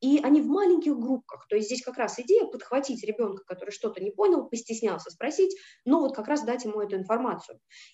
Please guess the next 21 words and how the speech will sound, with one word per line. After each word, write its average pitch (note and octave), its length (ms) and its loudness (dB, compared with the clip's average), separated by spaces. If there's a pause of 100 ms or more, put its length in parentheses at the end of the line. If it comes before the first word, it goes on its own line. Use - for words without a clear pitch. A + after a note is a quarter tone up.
Если D#4+ 400 0
это E4 160 0
какие-то, B3+ 760 -2
какой-то D#4+ 220 0
аспект D4+ 320 -4
скучаний B3+ 540 -4
по B3+ 80 -6
семье, G#3+ 480 -4
там A3+ 180 -2
есть C4 400 -2
свой B3+ 220 0
well-being A3+ 500 -2
support, F#3 460 -6
да, B3+ 100 -6
то A3+ 80 -2
есть A3 140 -8
поддержка G#3+ 480 -4
ребенка, F#3+ 480 -6 (220)
коммуникация A#3 680 -2
с A3+ 80 -10
родителем, F#3+ 600 -6